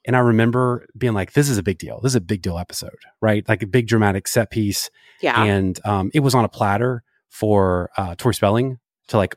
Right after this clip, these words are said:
Speaker 1: win the Emmy or whatever and become,
Speaker 2: Right.
Speaker 1: like, the next great actress. And the content was stupid and she was not good.
Speaker 2: She
Speaker 1: And that
Speaker 2: was
Speaker 1: just
Speaker 2: not
Speaker 1: made me
Speaker 2: a good
Speaker 1: sad for
Speaker 2: actress.
Speaker 1: her. Of, like,
Speaker 2: She
Speaker 1: she'll
Speaker 2: was
Speaker 1: never
Speaker 2: never
Speaker 1: be
Speaker 2: gonna be
Speaker 1: good.
Speaker 2: the next great actress. That's
Speaker 1: Yeah,
Speaker 2: the Nepo
Speaker 1: she's no
Speaker 2: ba-,
Speaker 1: Jenny Garth.
Speaker 2: she was literally the Nepo baby. She's the avatar for Nepo babies.
Speaker 1: She is.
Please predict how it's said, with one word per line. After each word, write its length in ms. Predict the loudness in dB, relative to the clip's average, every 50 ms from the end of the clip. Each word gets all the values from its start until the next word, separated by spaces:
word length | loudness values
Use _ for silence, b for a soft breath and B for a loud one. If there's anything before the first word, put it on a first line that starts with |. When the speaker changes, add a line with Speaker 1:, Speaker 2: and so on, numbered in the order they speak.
| _ -6
Speaker 1:
win 480 | -2 0 2 2 2 2 2 0 -2 -4 _ _ _ _
the 240 | -8 -2 0 0 2
Emmy 340 | 2 2 2 2 0 -2 -2
or 100 | -2 0
whatever 380 | 2 2 2 2 2 2 0 0
and 160 | 0 0 2
become, 220 | 2 2 2 2 2
Speaker 2:
Right. 80 | 0
Speaker 1:
like, 160 | 0 -2 -2
the 100 | -2 0
next 180 | 0 0 -2 -4
great 180 | -2 -2 0 0
actress. 400 | 0 0 0 -2 -2 -2 -4 b b b b b b b b b _ -4
And 580 | -2 0 2 2 2 2 0 -2 -2 -4 -6 -6 -6
the 80 | -4
content 260 | -2 0 0 2 2 0
was 100 | 0 0
stupid 260 | -2 0 0 0 0
and 100 | 0 -2
she 100 | -2 -2
was 120 | -2 -2 -2
not 100 | -4 -4
good. 320 | -2 -2 -2 -2 -4 -6 -10 _ _ _
Speaker 2:
She 140 | -14 -4 0
Speaker 1:
And 60 | 2
that 40 | 2
Speaker 2:
was 60 | 2
Speaker 1:
just 80 | 2 2
Speaker 2:
not 20 |
Speaker 1:
made 60 | 2 2
me 60 | 2
Speaker 2:
a 20 | 2
good 60 | 2
Speaker 1:
sad 180 | 0 0 0
for 40 | -2 -6
Speaker 2:
actress. 140 | -8 -12
Speaker 1:
her. 280 | -12 -14 -18 _ -12 -6
Of, 80 | -4 -2
like, 120 | -2 -2
Speaker 2:
She 60 | 0
Speaker 1:
she'll 120 | 2 2 2
Speaker 2:
was 80 | 4 2
Speaker 1:
never 100 | 2 2
Speaker 2:
never 140 | 2 0
Speaker 1:
be 20 | -2 -2
Speaker 2:
gonna 100 | -2 -2
be 80 | -2 -2
Speaker 1:
good. 60 | -4
Speaker 2:
the 80 | -4
next 300 | -4 -6 -6 -8 -10 -12
great 220 | -10 -8 -6 -6 -4
actress. 600 | -4 -6 -6 -8 -10 -10 -8 -8 -10 -12 -12 -8
That's 240 | -6 -6 -4 -4 -2
Speaker 1:
Yeah, 120 | -2 -2
Speaker 2:
the 80 | 0 2
Nepo 100 | 0 0
Speaker 1:
she's 160 | 2 2 2 4
no 80 | 4
Speaker 2:
ba-, 60 | 2
Speaker 1:
Jenny 160 | 2 0 -2 -4
Garth. 240 | -4 -4 -4 -4
Speaker 2:
she 200 | -2 0 0 2
was 220 | 2 2 0 0 -2
literally 560 | -6 -4 -2 -2 0 0 2 2 2 0 0
the 100 | 0 0
Nepo 380 | 0 0 0 2 2 2 2 2
baby. 280 | 2 0 0 0 -4 -8
She's 320 | -8 -2 0 2 2 0
the 140 | 0 0 0
avatar 440 | 0 2 0 0 -2 -2 -4 -6 -4
for 140 | -6 -6 -4
Nepo 280 | -4 -4 -4 -4 -6
babies. 440 | -6 -6 -8 -10 -12 -14 -16 -16 -16 -10
Speaker 1:
She 160 | -2 2 2
is. 300 | 2 2 2 -2 -8 -14